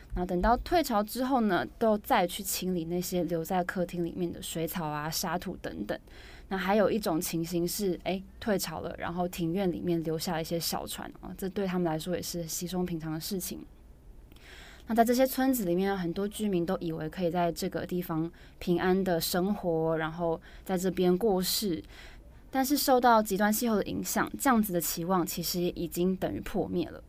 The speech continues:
好，然后再来是斐济第二大岛瓦努阿岛上面的一个村子，叫做 Vanidogorua。那它是斐济第一个启动迁村的村落，那事实上已经成功了。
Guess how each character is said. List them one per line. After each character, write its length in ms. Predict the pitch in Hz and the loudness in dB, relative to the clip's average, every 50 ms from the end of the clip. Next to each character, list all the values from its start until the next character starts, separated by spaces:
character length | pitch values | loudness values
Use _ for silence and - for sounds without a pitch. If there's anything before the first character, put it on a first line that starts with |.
| - - - - | -20 -20 -20 -20
好， 120 | - - - - - | -20 -20 -18 -20 -12
然 140 | - 196 196 | -8 -4 -2
后 80 | 220 254 | -2 2
再 220 | - 359 349 320 | 4 6 6 8
来 60 | 285 | 6
是 300 | 277 - - - 311 294 | 4 2 2 4 4 4
斐 220 | 262 - - 175 165 | 4 4 2 0 0
济 180 | - 240 247 | 2 0 -2
第 240 | 220 - 277 269 269 | 0 2 4 6 8
二 140 | 254 233 226 | 8 8 6
大 260 | 214 - 226 196 185 | 6 4 2 2 2
岛 300 | 185 - 175 127 90 - - - - - | 0 0 0 0 0 0 -4 -10 -10 -4
瓦 240 | - 170 175 190 233 | -2 -2 0 0 0
努 160 | 247 233 180 - | 0 0 0 0
阿 200 | - 170 175 185 | 0 0 -2 0
岛 180 | 190 - - - | -2 -2 -4 -4
上 180 | - - 196 190 | -4 -4 0 0
面 80 | 185 | 0
的 80 | 175 175 | 0 0
一 60 | 175 | 0
个 100 | 185 175 | -2 -4
村 400 | 175 - - - 285 311 339 330 | -4 -4 0 4 8 8 8 8
子， 220 | - 262 190 156 | 8 6 2 0
叫 240 | - - 202 190 190 | 0 0 0 0 0
做 260 | 190 214 208 196 - - | 0 0 0 0 -2 -2
Vanidogorua。 1500 | - 175 185 185 196 190 185 180 180 180 180 175 160 - - - 185 175 170 160 - - 185 180 196 220 220 214 165 - - - - - - - - - - - - - | -6 -8 -6 -2 0 2 2 4 4 4 2 2 0 -4 -4 -4 -2 -2 -2 -4 -4 -2 0 0 0 0 2 2 0 0 -2 -4 -12 -18 -18 -18 -18 -18 -18 -18 -14 -8
那 100 | - 190 | -6 -6
它 180 | 185 202 220 240 | -2 0 0 2
是 160 | - 311 285 | 4 4 4
斐 300 | 262 - - 196 170 170 | 2 4 2 2 2 2
济 220 | - - 247 233 | 0 0 0 0
第 240 | 220 - - 330 311 | 0 2 4 6 6
一 160 | 302 294 294 | 6 6 2
个 200 | - - 233 196 | 2 4 2 2
启 320 | 180 - - - - 180 160 | 2 0 -2 -2 -2 -2 0
动 280 | - 233 214 185 - - - - - | 2 2 2 2 0 -4 -10 -18 -14
迁 420 | - - - - 240 240 247 247 | -8 -6 -2 0 0 2 0 0
村 300 | - - 247 226 226 220 | -2 -2 -2 -2 0 0
的 80 | 190 170 | 0 -2
村 400 | 208 - - 226 202 196 208 208 | -4 -6 -4 -2 0 0 2 2
落， 200 | 208 175 - - | 2 2 2 2
那 160 | 220 214 202 | 0 0 0
事 200 | 202 - 220 190 | 0 0 0 0
实 40 | 175 | 0
上 240 | 185 202 156 - | 2 0 0 0
已 160 | 151 - - 160 | -2 -4 -6 -4
经 220 | - 185 190 202 | -2 -2 -2 0
成 380 | 196 - - 185 - 151 - - | -2 -2 -4 -4 -6 -8 -6 -4
功 240 | 185 190 196 202 | -2 0 0 0
了。 100 | 190 - | -2 -4